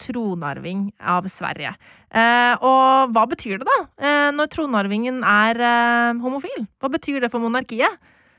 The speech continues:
Og det er litt sånn, det synes jeg var kjempeinteressant, eh, eh, å gjøre det og ta den dit, fordi,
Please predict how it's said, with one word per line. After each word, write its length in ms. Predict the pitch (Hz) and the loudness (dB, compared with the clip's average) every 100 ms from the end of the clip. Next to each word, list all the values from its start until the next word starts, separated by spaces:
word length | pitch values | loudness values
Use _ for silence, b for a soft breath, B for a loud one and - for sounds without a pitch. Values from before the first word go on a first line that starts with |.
| b - | b 0
Og 160 | 302 | 2
det 100 | 254 | 4
er 140 | 320 403 | 4 2
litt 100 | 392 | 0
sånn, 200 | 349 349 B B B B | 0 0 B B B B
det 80 | 302 | -6
synes 160 | 330 | 0
jeg 80 | 359 | 0
var 80 | 370 | 0
kjempeinteressant, 1400 | - - - 466 370 220 - 185 185 185 196 269 302 - - | -4 -8 -6 -4 -4 -6 -4 -4 -4 -2 0 2 0 -4 0
eh, 600 | 294 294 294 294 294 277 269 | 2 2 2 2 0 0 -2
eh, 320 | 277 - 277 | -2 -2 -2
å 220 | - 294 | 2 2
gjøre 500 | 302 302 311 202 170 | 4 4 2 2 0
det 140 | 220 226 | 2 2
og 100 | 254 | 2
ta 300 | - 202 180 | 0 0 0
den 180 | 202 277 | -2 -4
dit, 280 | 311 453 - | -2 -2 -4
fordi, 260 | - 302 | -2 2